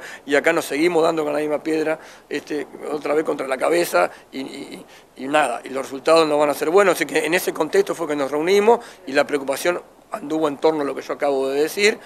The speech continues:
este, la preocupación está. En Salto tenemos, eh, frigoríficos de carne vacuna, que es muy importante, y de exportación, este, que hoy por hoy aparentemente no se ve todavía, este, trastocado porque la exportación a Israel, sobre todo,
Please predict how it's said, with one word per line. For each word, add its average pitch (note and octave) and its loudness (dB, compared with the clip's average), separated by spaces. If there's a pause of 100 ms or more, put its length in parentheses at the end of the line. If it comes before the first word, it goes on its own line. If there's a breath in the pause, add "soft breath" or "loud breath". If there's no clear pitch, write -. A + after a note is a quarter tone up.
(260 loud breath)
este, C3 -8
la C3 -4
preocupación C3+ -6
está. G3+ 4
En D3+ -4
Salto F#3+ 4 (320 loud breath)
tenemos, D#3 2
eh, C#3 -6
frigoríficos D3 -4
de C#3 -10
carne D3 0
vacuna, E3 2
que D3+ -4
es C3+ -4
muy F3 4
importante, D#3+ 0
y F#3+ -6
de D#3+ 6
exportación, D#3 2 (400 loud breath)
este, C#3 -6
que D3+ -6
hoy F3+ 6
por D#3+ 4
hoy F#3 8
aparentemente D3+ -2
no D#3 -4
se - -4
ve D#3+ 0
todavía, E3 4 (380 loud breath)
este, C#3 -4
trastocado E3 4
porque D#3 -2
la C#3+ -2
exportación C#3 -6
a C#3 -4
Israel, C#3 0
sobre C#3 -6
todo, D#3 0